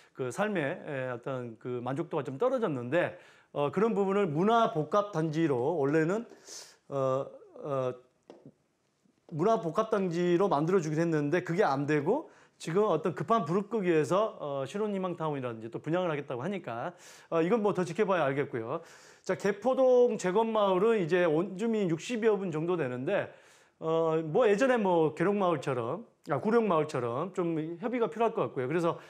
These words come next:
어, 신혼희망타운을 또 공급을 하겠다. 또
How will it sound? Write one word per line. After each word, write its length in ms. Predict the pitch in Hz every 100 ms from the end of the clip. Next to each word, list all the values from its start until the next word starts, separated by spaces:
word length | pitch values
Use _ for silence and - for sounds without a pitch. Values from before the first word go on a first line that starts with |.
| - - -
어, 200 | 160 156
신혼희망타운을 1000 | 156 247 269 240 233 226 202 190 180 202
또 80 | 202
공급을 320 | 143 180 185
하겠다. 400 | 143 127 139 113 -
또 260 | 220 185